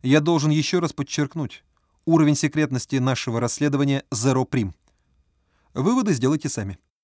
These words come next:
Ознакомление необходимых вам сотрудников со всей полнотой информации будет проходить исключительно с моей письменной санкцией.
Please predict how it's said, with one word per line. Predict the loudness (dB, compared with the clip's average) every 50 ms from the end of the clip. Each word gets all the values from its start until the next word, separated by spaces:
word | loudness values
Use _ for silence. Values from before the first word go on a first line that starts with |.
| _ _ _ _ _ _ _ _ _ _ _ _ _ _ _ _
Ознакомление | 2 2 2 2 2 2 2 2 2 2 2 2 2 2 0 0
необходимых | 0 0 -2 -2 -2 -4 -2 -2 0 -2 -2 -2 -2
вам | -2 -2 -2
сотрудников | -2 -4 -4 -2 -2 -2 -2 -2 -4 -6 -6 -6 -2
со | -2 -2
всей | -2 -2 -2 -2 -2
полнотой | -2 -2 -4 -2 -2 -2 -2 -2 -4
информации | -2 -2 -2 0 0 0 -2 0 0 0 0 0 -4 _ _ _
будет | -4 0 0 0 0 0 -2
проходить | -2 -2 -2 0 0 0 0 0 -2 -2
исключительно | -6 -6 -2 -2 -2 -2 -2 -2 -2 0 0 0
с | 0 0
моей | 0 2 2 4 2 2
письменной | 2 -2 -6 -6 -4 -4 -2 0 0 0
санкцией. | 0 -2 -2 -2 -4 -6 -10 -12 -14 -14 -16